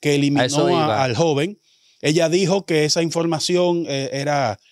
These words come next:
Speaker 1: era privada, que ella no de-, ella no iba a divulgar eso. Pero hoy,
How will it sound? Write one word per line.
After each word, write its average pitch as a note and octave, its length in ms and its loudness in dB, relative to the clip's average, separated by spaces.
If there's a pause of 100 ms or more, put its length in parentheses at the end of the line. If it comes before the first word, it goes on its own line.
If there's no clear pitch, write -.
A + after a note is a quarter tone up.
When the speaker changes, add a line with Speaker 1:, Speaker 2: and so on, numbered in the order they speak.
Speaker 1:
era C#3 260 0
privada, G3 480 0
que F#3 80 -6
ella E3+ 140 0
no E3+ 140 -2
de-, E3 200 -2
ella D#3+ 220 0
no E3+ 100 0
iba E3+ 120 0
a D#3+ 40 -2
divulgar D3 460 -2
eso. A2+ 320 -8 (880)
Pero F3 380 0
hoy, F#3+ 380 0